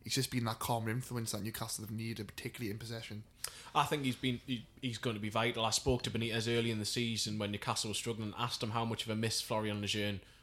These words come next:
Speaker 2: was, and Benitez basically readily admitted we, that Newcastle had to change the style of play. He said, "We, we've had to adapt because we, you have Lejeune at centre-back. He is that calm influence, and he's someone who can start attacks from the back." Uh, Newcastle just look, certainly at home, I think he could be very important.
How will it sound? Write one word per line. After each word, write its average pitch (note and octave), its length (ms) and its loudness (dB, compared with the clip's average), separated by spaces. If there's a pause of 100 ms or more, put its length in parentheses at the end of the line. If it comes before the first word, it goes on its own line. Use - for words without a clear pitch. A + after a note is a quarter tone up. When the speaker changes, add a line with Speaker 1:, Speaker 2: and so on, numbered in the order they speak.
(100)
Speaker 2:
was, A2+ 500 4 (200)
and A2+ 260 -2
Benitez C3 360 4
basically B2 280 4
readily A2+ 260 4
admitted A2 320 0
we, G#2+ 180 -4 (160)
that A#2 100 -2
Newcastle A2+ 400 -2
had - 320 -2
to - 100 -2
change A2+ 480 0
the A2 60 -4
style G2+ 320 2
of F#2+ 120 -6
play. G#2+ 340 -2 (340)
He G#2+ 80 -10
said, G#2 240 0
"We, A2 280 -2
we've A2 180 -2
had A#2+ 200 0
to A2+ 140 -2
adapt G#2+ 360 2
because - 280 -4
we, G#2+ 220 0 (120)
you B2 100 -2
have B2+ 160 2
Lejeune A#2 380 2
at G#2+ 80 -4
centre-back. G2+ 580 -2
He A#2 140 0
is A2 100 -2
that G#2 160 -4
calm G#2 260 -2
influence, G#2 440 -4 (340)
and G#2+ 80 -4
he's G2+ 100 2
someone A#2 280 4
who A2 60 0
can A2+ 120 -4
start A#2 380 4
attacks - 360 0
from A2 180 -4
the A2 60 -2
back." A#2 380 0 (420)
Uh, G#2 280 0
Newcastle A#2 480 -2
just A2 180 -2
look, A#2+ 280 0
certainly D3+ 420 4
at C3 80 2
home, C3+ 240 4
I G#2 60 2
think A2+ 200 -4
he G#2+ 80 -6
could - 300 -4
be A2 200 0
very G#2+ 380 0
important. G2 500 -8